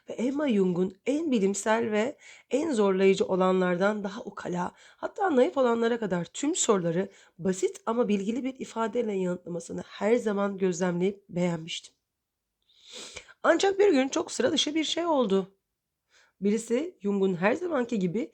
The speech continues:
kibar bir dille ama kısaca yanıtlayacağını düşündüm.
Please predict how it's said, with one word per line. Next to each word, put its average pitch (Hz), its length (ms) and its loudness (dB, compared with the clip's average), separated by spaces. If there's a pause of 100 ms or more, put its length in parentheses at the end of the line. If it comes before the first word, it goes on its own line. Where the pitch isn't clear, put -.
(180)
kibar 262 380 2
bir 190 200 6
dille 196 440 2
ama 180 200 -6
kısaca 311 340 -4
yanıtlayacağını 202 800 2
düşündüm. 165 460 -6